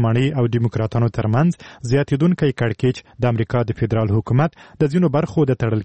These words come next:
کېدو سبب سو چې پنځه دېرش ورځې دوام وکړ. دا وروسته له هغې چې ډیموکراتانو د امریکا او مکسیکو پر سرحد د دیوال جوړولو لپاره د ولسمشر ټرمپ د بودیجې غوښتنه رد کړله. ډیموکراتانو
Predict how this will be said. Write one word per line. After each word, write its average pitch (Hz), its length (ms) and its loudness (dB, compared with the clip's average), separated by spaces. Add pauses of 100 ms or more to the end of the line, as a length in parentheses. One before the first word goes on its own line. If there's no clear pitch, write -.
کېدو 117 200 2 (140)
سبب 101 220 -2
سو 107 140 -2
چې 113 180 -2 (460)
پنځه 127 200 4
دېرش 147 300 0
ورځې 110 300 0
دوام 110 380 0
وکړ. 123 240 -2 (400)
دا 123 80 0
وروسته 123 300 -2
له 120 80 2
هغې 113 260 0
چې 123 120 -4
ډیموکراتانو 113 640 0 (380)
د 156 40 2
امریکا 147 300 0
او 156 200 0
مکسیکو 135 480 0
پر 120 160 -4
سرحد 123 380 0 (300)
د 127 60 0
دیوال 117 320 0
جوړولو 123 480 0
لپاره 147 360 0 (320)
د 233 40 4
ولسمشر 151 480 0
ټرمپ 139 300 -2
د 127 60 0
بودیجې 110 480 0
غوښتنه 117 340 0
رد 104 260 -2
کړله. 110 240 0 (320)
ډیموکراتانو 127 680 0